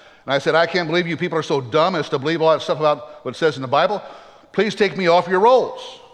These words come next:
I don't believe any of that anymore at all." Those were all my friends who I knew who got that letter. They were all my parents' friends. I'm sure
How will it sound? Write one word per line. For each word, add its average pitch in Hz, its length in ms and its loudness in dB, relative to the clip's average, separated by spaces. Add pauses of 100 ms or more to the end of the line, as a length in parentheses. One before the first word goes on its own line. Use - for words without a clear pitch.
(200)
I 165 200 4
don't 190 280 -2
believe 185 280 2
any 240 180 4
of 196 80 -2
that 180 180 4
anymore 202 380 2
at 240 40 6
all." - 920 -2 (1120)
Those 139 180 -4
were 120 100 -4
all 123 140 2
my 123 160 -2
friends 117 680 -6 (440)
who 117 120 -6
I 131 80 -2
knew 135 260 -6 (320)
who 113 80 -14
got 123 140 -2
that 120 120 -4
letter. 156 280 -4 (1000)
They 104 120 -12
were 120 80 -2
all 135 80 2
my 143 100 -2
parents' 180 360 -2
friends. 107 360 -10
I'm 107 100 -14
sure 160 200 -4